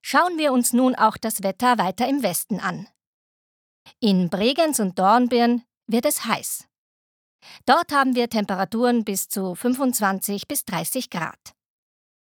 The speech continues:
Viel Sonne erwartet die Menschen in Tirol. In Innsbruck wird es den ganzen Tag sonnig. In Salzburg wird es nicht ganz so heiß.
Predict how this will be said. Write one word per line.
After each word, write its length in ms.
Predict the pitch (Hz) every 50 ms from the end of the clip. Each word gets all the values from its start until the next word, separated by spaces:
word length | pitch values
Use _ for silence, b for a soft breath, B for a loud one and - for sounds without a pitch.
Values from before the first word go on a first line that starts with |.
| _ _ B B B B
Viel 200 | - 359 359 339
Sonne 360 | - - 233 240 277 320 330
erwartet 680 | 311 - - 247 190 190 190 208 214 - 233 220 -
die 60 | 240
Menschen 480 | 208 180 170 175 196 - - - 208 214
in 180 | - 247 214
Tirol. 480 | - - 302 277 226 208 185 190 - - - _ _ _ _ _ _ _ _ _ _ _ _ _ _ _ _ _ _ _ _
In 200 | - 240 208 202
Innsbruck 680 | 240 269 349 359 - - - - 202 214 226 _ - _ _ _ _ _ _ _ _ _ _ -
wird 160 | 220 277 294
es 100 | 320 -
den 140 | - - -
ganzen 420 | - 196 185 220 - - 269 262 247
Tag 320 | 190 190 196 240 254 -
sonnig. 540 | - - 202 156 151 147 196 - - - _ _ _ _ _ _ _ _ _ _ _ _ _ _ _ _ B B B B B -
In 160 | 254 220 196
Salzburg 600 | - 285 262 349 359 - - - 320 302 262 262
wird 120 | 277 262
es 120 | 285 - 302
nicht 220 | 339 - - -
ganz 260 | 220 175 156 - -
so 160 | - 190 160
heiß. 380 | - 180 165 170 - - - -